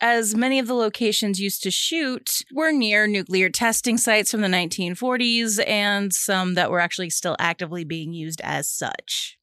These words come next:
Some filming took place in Utah, including exteriors that were shot in the Escalante Desert, which is a hundred and thirty-seven miles downwind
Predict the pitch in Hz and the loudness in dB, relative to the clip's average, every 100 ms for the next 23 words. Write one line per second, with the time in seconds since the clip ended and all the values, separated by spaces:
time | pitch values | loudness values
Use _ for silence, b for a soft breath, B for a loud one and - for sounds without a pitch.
0 | _ _ - 254 254 302 277 262 240 240 | _ _ -2 0 2 0 0 2 2 0
1 | 196 214 196 180 202 262 262 262 262 220 | 0 0 0 0 0 0 0 0 0 -2
2 | 208 247 233 147 185 - - - 208 196 | -2 0 0 -2 -2 -2 0 0 2 4
3 | 190 - - 214 220 - 254 247 269 240 | 2 0 0 0 0 0 0 0 0 0
4 | 214 208 226 247 - 247 214 214 208 185 | 0 2 0 0 0 0 0 0 -2 -2
5 | 233 240 185 175 190 202 196 202 185 185 | 0 0 2 0 0 -4 -2 -2 -4 -2
6 | 247 277 311 311 269 226 226 226 208 202 | 0 0 0 0 2 2 2 2 2 2
7 | 214 185 180 175 170 175 170 165 190 240 | 2 2 2 0 0 0 0 0 -2 0
8 | 285 320 | 0 -2